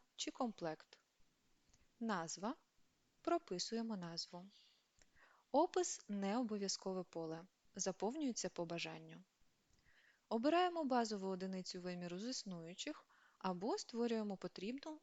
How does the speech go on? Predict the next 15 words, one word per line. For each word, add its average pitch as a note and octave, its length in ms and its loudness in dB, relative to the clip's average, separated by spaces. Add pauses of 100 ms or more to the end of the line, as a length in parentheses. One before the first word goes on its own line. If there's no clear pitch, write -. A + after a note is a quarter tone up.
за D4 140 0
допомогою A3 640 -4
знаку F3+ 360 -8
додавання. F3 680 -6 (1400)
Після C#4+ 320 2
збереження G3 640 2
картки, B3 500 -2 (320)
якщо A3 260 0
тип - 260 -2
номенклатури F#3+ 680 -2
«товар», G3 500 0 (380)
з'являється C4 580 4
можливість A#3 600 -2
внести G3 360 -4
додаткові F#3 680 -2